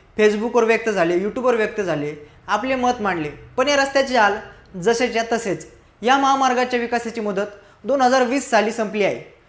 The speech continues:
तसेच दोन हजार सात साली तयार झालेल्या या महामार्गावर रहदारी वाढली आहे. तसेच पंधरा वर्षांनंतर रस्त्याचे मजबूतीकरणाचे मोठे काम होणे आवश्यक होते, तेही न झाल्यामुळे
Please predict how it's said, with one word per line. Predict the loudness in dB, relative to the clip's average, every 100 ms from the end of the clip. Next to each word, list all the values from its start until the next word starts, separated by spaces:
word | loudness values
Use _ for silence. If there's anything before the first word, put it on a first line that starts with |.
| _ _
तसेच | 0 2 0 -2 -6
दोन | 0 2
हजार | 4 2
सात | 2 0 2
साली | 2 0 -2 -8 -18 _ _ 0
तयार | 4 6 4
झालेल्या | 2 0 0 -2 -4 -8 -18 -20 -4
या | 2 2
महामार्गावर | 4 2 4 4 4 2 0 -4 -12 -16 -2 4 6
रहदारी | 8 8 6 6
वाढली | 4 2 0
आहे. | -4 -8 -20 _ _ _ 0
तसेच | 2 2 0 -2 -16 -20 _ 0
पंधरा | 2 4 2
वर्षांनंतर | 2 0 -4 -4 -2 -2 -2 -6 -20 _ -4
रस्त्याचे | -2 0 -2 -2 0 -2 -4
मजबूतीकरणाचे | -6 -4 -4 -4 -2 0 0 -2 -2
मोठे | -2 -2
काम | 0 0 -2 -10 -20 _ _ -6
होणे | -4 -2 -4 -4
आवश्यक | 0 2 2 -2
होते, | -4 -6 -8 -12 _ _ _ _
तेही | 0 2 2
न | 2
झाल्यामुळे | 2 4 2 0 -4